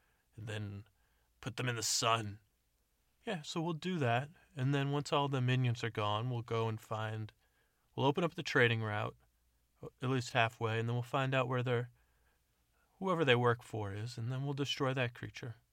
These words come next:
Oh, this sounds wonderful. Ah, this wand feels more powerful than my last one. It's so imbued with energy.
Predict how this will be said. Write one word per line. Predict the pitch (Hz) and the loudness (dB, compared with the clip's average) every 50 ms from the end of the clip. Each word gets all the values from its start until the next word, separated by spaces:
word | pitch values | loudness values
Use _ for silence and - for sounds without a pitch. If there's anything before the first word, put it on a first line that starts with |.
| _ _ _ _ _ _ _ _ _ - | _ _ _ _ _ _ _ _ _ -4
Oh, | 277 208 156 - - 143 - - 120 120 - - - - _ | -2 -2 -2 -2 -4 -16 -12 -12 -12 -10 -10 -14 -14 -16 _
this | - 202 180 | -6 -2 0
sounds | - - 202 143 131 123 - - - 156 - | 0 2 2 0 0 2 0 0 -2 0 -2
wonderful. | 190 202 151 147 131 - - 113 - - _ _ _ _ _ _ _ _ _ - | -2 -2 -2 -4 -6 -8 -12 -14 -14 -16 _ _ _ _ _ _ _ _ _ -14
Ah, | 120 - - - _ _ _ _ _ _ _ _ _ | -14 -14 -14 -16 _ _ _ _ _ _ _ _ _
this | - 131 - | -10 -6 -4
wand | 160 147 - 139 131 147 165 151 131 131 123 - _ _ _ _ _ _ | -4 -4 -4 -4 -4 -4 -4 -4 -4 -8 -10 -16 _ _ _ _ _ _
feels | - - - 175 156 160 | -12 -4 -2 -2 0 0
more | 170 151 160 160 | 0 -2 -2 -4
powerful | - _ - 170 151 165 180 - - 160 139 | -4 _ 0 2 2 2 -2 -4 -6 -10 -8
than | 147 160 147 | -6 -4 -2
my | 147 139 | -2 -2
last | 135 135 151 160 165 160 - - | -4 -2 -2 -2 -2 -2 -2 -4
one. | 156 143 | -2 -4
It's | - - - | -4 0 0
so | - - - 147 151 160 165 | 2 2 2 0 0 -2 -2
imbued | 151 139 131 143 151 160 170 165 156 151 | -2 -2 -4 -4 -4 -2 -2 -2 -4 -4
with | 139 - - 120 | -8 -8 -8 -10
energy. | 131 143 143 131 - 123 120 120 | -8 -8 -6 -6 -6 -8 -8 -14